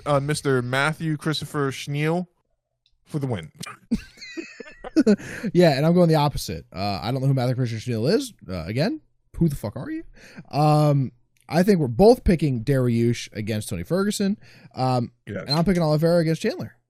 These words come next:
Speaker 1: Yeah, I'm going for it. And Jose, I don't know who you think is salty, but you're salty. And
Speaker 2: That
Speaker 1: Call of
Speaker 2: was
Speaker 1: Duty
Speaker 2: forty minutes ago, and
Speaker 1: <laughs> I know. <laughs> He's probably not even here anymore. Uh, Zach, my good friend,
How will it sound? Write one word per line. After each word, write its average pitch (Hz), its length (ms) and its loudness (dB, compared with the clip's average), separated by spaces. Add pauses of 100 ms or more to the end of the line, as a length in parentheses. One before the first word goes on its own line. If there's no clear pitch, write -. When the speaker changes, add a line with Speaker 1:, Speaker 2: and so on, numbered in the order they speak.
(540)
Speaker 1:
Yeah, 131 140 -8 (560)
I'm 123 160 -8
going 143 220 -4
for 110 240 -8
it. - 60 -12 (320)
And 101 80 -4
Jose, 156 340 0
I 180 120 2
don't 180 120 -4
know 185 120 0
who 190 80 8
you 190 100 0
think 185 160 -4
is 180 120 -4
salty, 208 500 2 (240)
but - 120 4
you're 285 160 6
salty. 160 520 2 (260)
And 104 180 -12 (140)
Speaker 2:
That 185 320 2
Speaker 1:
Call 285 300 10
of 233 80 4
Speaker 2:
was 277 120 6
Speaker 1:
Duty 175 300 2 (120)
Speaker 2:
forty 247 540 4
minutes 143 320 4
ago, 92 380 -6 (340)
and 202 480 4 (240)
Speaker 1:
<laughs> 180 240 -4
I 165 140 2
know. 160 220 2 (280)
<laughs> 277 280 -2
He's 185 180 -6
probably 175 300 -2
not 160 160 0
even 143 160 -2
here 123 120 -4
anymore. 104 360 -8 (400)
Uh, 147 640 4
Zach, 156 480 -4 (280)
my 127 140 0
good 139 220 -2
friend, 185 340 -6